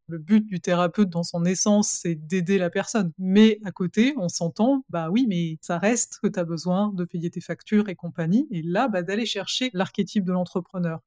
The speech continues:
Et souvent, quand on est thérapeute, c'est souvent en général, hein,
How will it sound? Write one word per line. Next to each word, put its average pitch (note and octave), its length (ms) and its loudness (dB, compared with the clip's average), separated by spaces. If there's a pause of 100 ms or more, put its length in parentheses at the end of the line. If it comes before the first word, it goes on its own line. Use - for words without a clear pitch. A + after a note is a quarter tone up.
(120)
Et A3 180 4
souvent, G3+ 560 0
quand F3 140 -2
on E3+ 60 2
est F3 120 -2
thérapeute, F#3+ 680 0 (300)
c'est - 160 -6
souvent F3+ 360 0
en F3 60 2
général, F3+ 480 2
hein, A3 100 0